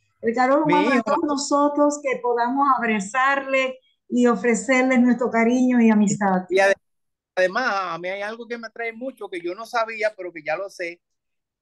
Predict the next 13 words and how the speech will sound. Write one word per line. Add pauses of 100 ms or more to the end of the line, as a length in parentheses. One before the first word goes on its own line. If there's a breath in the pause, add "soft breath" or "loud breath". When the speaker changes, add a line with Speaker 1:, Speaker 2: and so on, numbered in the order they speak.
(180)
Speaker 2:
¿Cuántas
tertulias
y
cuántos
eventos
literarios?
Oh,
my
lord. (280)
Speaker 1:
Hay
un
Speaker 2:
<laughs>
Speaker 1:
despertar,